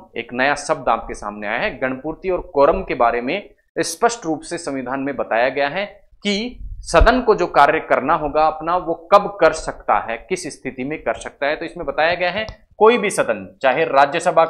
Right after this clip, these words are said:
हो चाहे लोकसभा हो, उसे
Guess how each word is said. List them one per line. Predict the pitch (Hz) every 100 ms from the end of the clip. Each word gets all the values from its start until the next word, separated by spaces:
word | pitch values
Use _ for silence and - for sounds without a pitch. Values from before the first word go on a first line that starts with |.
| - - _ _ -
हो | 170 220 233 170
चाहे | 147 190 233 - _ -
लोकसभा | 127 147 180 - 143 113
हो, | 92 98 - _ _ -
उसे | 196 - 269